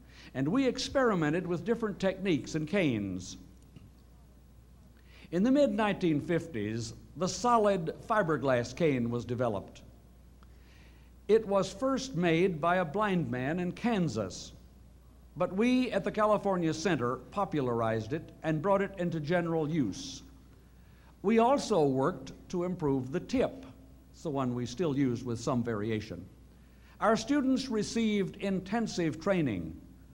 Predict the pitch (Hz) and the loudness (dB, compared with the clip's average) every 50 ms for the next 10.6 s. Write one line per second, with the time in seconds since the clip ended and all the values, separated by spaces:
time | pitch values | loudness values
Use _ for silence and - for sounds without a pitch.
0 | - - - - - 135 175 185 196 202 175 - 160 170 165 165 - 220 233 226 | -20 -20 -18 -6 0 2 4 6 6 4 4 2 2 0 0 0 0 0 0 2
1 | 220 190 - - 196 185 151 127 127 - - - - - - - - 180 190 180 | 0 0 -2 -2 -2 -2 -2 -2 -4 -6 -12 -18 -20 -20 -10 -4 0 2 2 2
2 | 160 190 196 196 185 151 214 247 240 240 214 185 156 - 156 135 117 95 87 80 | 2 2 0 0 0 0 0 0 2 2 2 0 0 0 0 0 0 0 -2 -6
3 | 80 80 80 - - - - - - - - - - - - 185 175 175 196 202 | -8 -10 -12 -14 -16 -18 -20 -20 -20 -20 -20 -20 -10 -2 2 4 6 6 6 6
4 | 180 160 160 156 135 117 170 233 226 - - - 160 135 123 120 113 113 139 147 | 6 4 4 4 2 2 2 0 0 0 0 0 0 2 2 0 -2 -2 -2 -2
5 | 156 147 - - - - 220 202 190 - - 131 92 87 104 123 131 - - - | -4 -4 -8 -8 -4 -2 -2 -2 -2 -2 -6 -6 -4 -4 -6 -8 -10 -14 -18 -20
6 | - - - - - - - - - - - - 190 190 202 226 233 220 - - | -20 -20 -20 -20 -20 -20 -20 -20 -20 -10 -4 0 0 2 4 4 4 2 2 0
7 | - 269 277 233 254 240 170 220 214 196 170 185 202 190 196 156 160 151 147 135 | 0 0 2 2 0 0 0 0 -2 0 0 0 2 2 2 2 2 2 0 0
8 | 131 - - - - - - - - 147 175 196 185 147 202 233 233 208 185 - | 0 -4 -14 -16 -18 -20 -18 -10 -4 -2 -2 0 0 2 0 0 2 0 -2 -2
9 | - 156 143 139 135 123 113 113 120 113 110 - - - 170 175 175 170 254 285 | 0 2 2 2 2 0 0 -2 -2 -2 -2 -4 -4 -2 -2 -2 -2 0 0 2
10 | 285 302 294 277 190 170 226 208 143 117 - | 4 4 2 2 0 0 0 0 0 0 -2